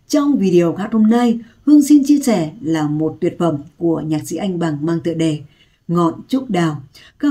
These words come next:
khúc được phổ thơ từ bài thơ Trúc Đào của thi sĩ Nguyễn Tất Nhiên. Bài hát là sự hoài niệm về mối tình ngây thơ, trong sáng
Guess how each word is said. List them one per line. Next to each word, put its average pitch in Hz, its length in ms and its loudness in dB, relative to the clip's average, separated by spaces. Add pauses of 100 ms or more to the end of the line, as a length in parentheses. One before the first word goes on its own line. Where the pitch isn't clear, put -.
khúc 370 240 0
được 202 200 2
phổ 160 240 0
thơ 196 340 0
từ 156 220 0
bài 151 280 -4
thơ 180 240 -4
Trúc 277 140 -2
Đào 170 380 -2
của 160 220 -2
thi 180 140 -4
sĩ 190 440 0
Nguyễn 170 380 -2 (100)
Tất 262 220 -6
Nhiên. 196 260 0 (800)
Bài 247 120 2
hát 320 260 2 (120)
là 180 260 0
sự 226 160 -2
hoài 214 200 0
niệm 214 340 0
về 175 180 0
mối 165 280 0
tình 160 200 0
ngây 214 200 -2
thơ, 269 320 4 (220)
trong 277 220 0
sáng 240 380 0